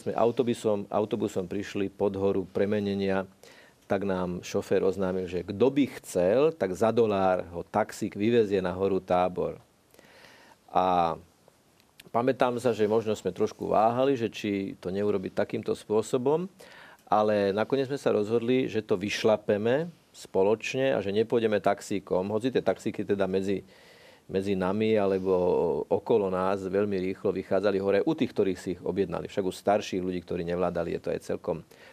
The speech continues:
prirodzené. Myslím si však, že ak niekto vládze,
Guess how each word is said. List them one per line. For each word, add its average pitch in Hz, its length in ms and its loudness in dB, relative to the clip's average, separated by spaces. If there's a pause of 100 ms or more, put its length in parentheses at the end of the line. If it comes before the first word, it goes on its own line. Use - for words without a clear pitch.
(160)
prirodzené. 90 640 0 (800)
Myslím 175 320 2
si 185 80 0
však, 131 300 0
že 98 100 4
ak - 320 0
niekto 127 480 2
vládze, 85 800 0